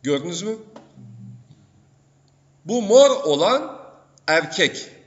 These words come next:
Mor olan erkek sıyırıcı plakanın içindeydi. İçindeydi. Üstten matris, üst grup gelip bunun üzerine oturduğunda bakın şu şekilde,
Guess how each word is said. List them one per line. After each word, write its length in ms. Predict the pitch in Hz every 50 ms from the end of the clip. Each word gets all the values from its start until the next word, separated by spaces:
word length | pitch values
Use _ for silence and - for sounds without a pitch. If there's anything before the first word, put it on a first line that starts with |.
| _ _ _ _ _ _ _ _ _ _ _ _ _ _ _ _ _ -
Mor 180 | 131 196 277 320
olan 220 | 294 277 247 202
erkek 520 | 170 147 131 - - 190 214 208 - - - - _ _ _ _ _ _ _ _ _ - _ _ _ _ _ _ _ _ _ _ _ _ _ _ _
sıyırıcı 480 | - - - - 190 202 196 214 269 269
plakanın 640 | 262 214 208 190 - 170 185 185 202 214 202 - - - - _ _ _ _ _
içindeydi. 880 | - 139 - - 175 170 165 175 190 185 - 117 98 85 - - - - _ _ _ _ _ _ _ _ _ _ _ _ _ _ _ _ _ _ _ _ _ _ _ _ _ _ _ _
İçindeydi. 720 | - - 127 127 123 147 165 175 175 202 214 214 - - - - - - - _ _ _ _ _ _ _ _ _ _ _ _ -
Üstten 600 | 139 - - - 208 220 233 240 233 - - - - - - - - _ _ _ _ _ _ _ _ _ _ _ - -
matris, 840 | 98 95 104 131 165 175 170 170 220 254 - - - - - - - - _ _ - _ _ _ _ _ _ -
üst 320 | 185 220 214 - - -
grup 240 | 226 165 147 - -
gelip 340 | 131 117 101 92 - - -
bunun 120 | 135 139
üzerine 260 | 147 131 127 117 110 117
oturduğunda 840 | 143 170 175 190 185 160 135 139 120 113 113 123 143 175 196 170
bakın 420 | 131 127 - - 185 214 240 220 - - - - _ _ _ _ _ -
şu 140 | - - 214
şekilde, 760 | - 185 147 123 - 127 110 104 123 143 175 214 233 - -